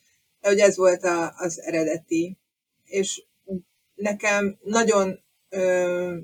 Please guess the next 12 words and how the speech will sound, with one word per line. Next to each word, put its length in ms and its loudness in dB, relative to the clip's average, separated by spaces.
megható 580 -6
volt 500 -4
az 180 -2
a 380 0
Unának 440 -4
az 100 -6
a 100 2
végső 600 0
beszéde, 580 2
hogy 220 0
ő 180 2
miért, 520 0